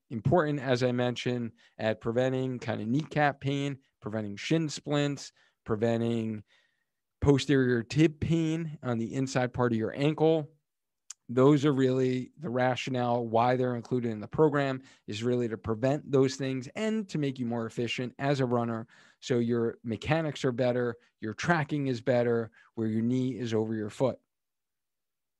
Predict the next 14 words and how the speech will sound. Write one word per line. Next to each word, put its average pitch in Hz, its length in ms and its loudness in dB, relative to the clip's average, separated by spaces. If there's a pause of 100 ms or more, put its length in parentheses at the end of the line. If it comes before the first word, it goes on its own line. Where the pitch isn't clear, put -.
(120)
Fourth 175 340 6
exercise, 127 840 2 (340)
quadriceps. 139 840 2
Everyone 135 320 4
knows 139 220 2
the - 80 -8
quads, 143 480 2
four 151 300 2
muscles, 135 500 0
front 156 260 2
of 151 60 2
your 139 140 0
thigh. 120 580 -2 (400)
Um, 110 540 0